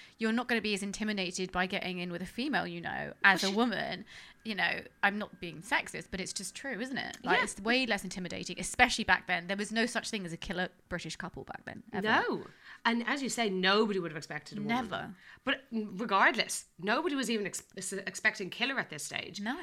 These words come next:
Speaker 2: This was just somebody she knew asking her to go to the moors to help her find a glove that she was,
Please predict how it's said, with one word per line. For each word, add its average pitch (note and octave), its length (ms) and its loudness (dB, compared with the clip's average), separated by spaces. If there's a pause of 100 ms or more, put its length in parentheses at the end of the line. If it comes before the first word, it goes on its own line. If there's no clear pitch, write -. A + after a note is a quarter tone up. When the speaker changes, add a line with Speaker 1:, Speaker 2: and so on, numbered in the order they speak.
Speaker 2:
This C#4+ 220 -4
was A3+ 140 -4
just G#3+ 320 -4
somebody D4 300 0
she F#3+ 160 -4
knew F#3 340 0
asking A#3 320 2
her F3+ 80 -4
to - 80 -8
go B3 160 0
to - 100 -10
the - 60 -6
moors F3+ 240 -2
to E3+ 80 -8
help E3+ 140 -2
her E3 60 -12
find E3+ 280 -6
a - 20 -10
glove E3 300 -8
that D#3+ 120 -10
she E3+ 120 -8
was, D3+ 180 -10